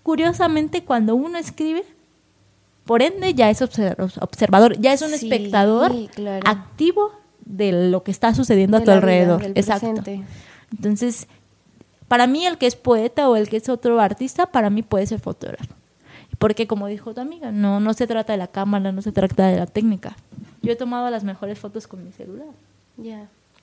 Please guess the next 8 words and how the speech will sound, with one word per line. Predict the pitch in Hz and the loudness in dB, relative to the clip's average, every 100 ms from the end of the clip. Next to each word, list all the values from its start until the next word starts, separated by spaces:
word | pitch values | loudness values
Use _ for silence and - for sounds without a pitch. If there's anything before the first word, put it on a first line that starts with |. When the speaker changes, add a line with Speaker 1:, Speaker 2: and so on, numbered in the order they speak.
| _ 202 | _ -16
Speaker 2:
Sí, | 220 240 277 | -12 -10 -8
es | 254 269 | -8 -6
el | 277 | -8
ojo. | 214 226 - 285 196 - - _ _ _ _ _ - | -8 -10 -12 -12 -12 -16 -20 _ _ _ _ _ -20
Es | 233 226 | -18 -14
capturar | 269 269 - 240 214 214 | -14 -8 -8 -8 -8 -8
el | 240 226 | -8 -10
momento. | 208 202 202 202 | -12 -14 -16 -16